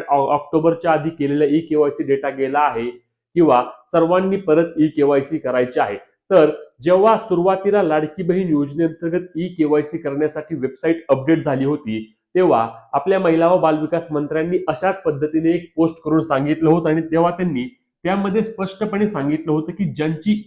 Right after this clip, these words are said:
ईकेवायसी चुकली आहे त्याच महिलांनी त्या ठिकाणी त्यांची ईकेवायसी दुरुस्त करू शकता. दुरुस्ती करण्याकरिता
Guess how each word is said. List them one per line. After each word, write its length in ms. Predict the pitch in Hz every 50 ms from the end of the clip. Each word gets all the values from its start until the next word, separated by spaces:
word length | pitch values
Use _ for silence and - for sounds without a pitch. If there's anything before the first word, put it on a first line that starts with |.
| 175 175
ईकेवायसी 680 | 202 214 208 - 175 160 160 160 151 151 147 - 196
चुकली 640 | 175 - _ _ - 175 165 - - 185 190 208 190
आहे 280 | 165 135 117 113 110 110 110 - _ _ _ _ _ -
त्याच 300 | 185 190 202 202 - 196
महिलांनी 480 | 190 170 143 139 147 147 147 156 170
त्या 180 | 170 175 151 143
ठिकाणी 340 | - 143 135 143 143 160 175
त्यांची 400 | - 156 135 123 - 165 175 -
ईकेवायसी 560 | - 160 165 - 131 127 123 127 127 127 - 170
दुरुस्त 460 | 135 123 131 139 156 165 165 160 165
करू 220 | 151 143 127 127 131
शकता. 380 | - - - - - 175 180 170 131 117
दुरुस्ती 420 | 135 147 151 185 180 - - 185
करण्याकरिता 720 | - 151 131 127 131 135 - - 165 160 160 113 110 120